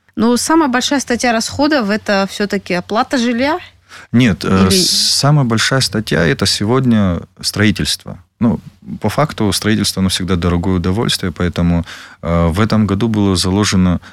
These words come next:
Speaker 2: восемьдесят восемь миллионов рублей, э, но, вс-, как я уже ранее сказал, что у нас расходная статья увеличилась многократно, это за счет именно переходящих сумм сто шестьдесят два миллиона.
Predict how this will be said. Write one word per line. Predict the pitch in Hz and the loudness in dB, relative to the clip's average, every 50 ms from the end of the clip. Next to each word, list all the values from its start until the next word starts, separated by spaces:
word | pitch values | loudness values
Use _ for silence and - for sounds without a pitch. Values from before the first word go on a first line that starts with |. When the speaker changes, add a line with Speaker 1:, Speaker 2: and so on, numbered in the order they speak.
| - _ - | -14 _ -4
Speaker 2:
восемьдесят | 95 87 - 92 90 - - | -2 -2 0 0 -2 -2 0
восемь | 92 95 98 - - - | 0 0 0 0 0 0
миллионов | 120 117 113 117 123 127 127 120 120 | 0 0 0 0 0 0 0 -2 -2
рублей, | 120 113 98 117 127 127 131 131 - - - - - - _ _ - | -4 -4 -2 0 0 0 0 -2 -4 -8 -16 -20 -20 -20 _ _ -8
э, | - 85 87 85 85 | -4 -2 0 2 2
но, | 87 90 95 95 98 95 90 90 87 | 4 4 4 4 4 2 2 0 0
вс-, | - - - - - - | -2 -6 -8 -8 -6 -4
как | - 98 90 - | -4 -4 -2 0
я | 101 95 92 | 0 0 0
уже | 92 - - 92 90 87 87 85 | 0 0 0 0 0 0 0 0
ранее | 85 90 90 90 87 85 85 80 78 | 2 2 2 2 2 2 0 -2 -4
сказал, | - - - 87 82 110 127 131 | -6 -6 -6 -4 -2 0 0 0
что | - - - 90 80 76 - - _ - | -2 -2 -2 -4 -4 -4 -8 -14 _ -10
у | - 82 85 85 | -6 -2 0 0
нас | 90 85 - - | 0 0 0 0
расходная | 92 - - - 92 85 82 85 80 78 | -2 -2 -2 -2 -2 0 0 0 0 0
статья | - - 90 82 - - 92 87 85 80 - - | -2 -4 -6 -8 -4 -2 -2 0 0 -2 -2 -4
увеличилась | 92 90 82 92 87 90 - - - 80 78 - - | -6 -4 -2 0 0 0 0 -2 -4 -6 -6 -6 -4
многократно, | 85 82 80 87 85 - - 143 147 - - 92 - - - | -4 -4 -4 -4 -4 -2 -2 -2 0 0 -2 -2 -2 -2 -6
это | - 87 - 85 | -6 -4 -4 -4
за | 82 85 | -2 -2
счет | - - - 92 82 - | -2 -2 -2 -2 -2 0
именно | 92 90 90 85 85 85 82 82 - | 0 2 2 2 0 -2 -4 -4 -4
переходящих | - 95 95 87 - 95 85 85 - - - - - 90 - | -2 0 0 0 0 -2 0 0 0 0 0 -2 -4 -6 -8
сумм | - - - - 131 147 156 151 - _ | -10 -6 -4 0 0 0 0 -2 -4 _
сто | - - 95 | -12 -8 -6
шестьдесят | - - 131 - - 78 | -4 -4 -2 -2 -4 -2
два | 80 85 82 | -2 0 0
миллиона. | 80 78 76 73 76 76 76 73 | 0 0 -2 -4 -4 -6 -6 -8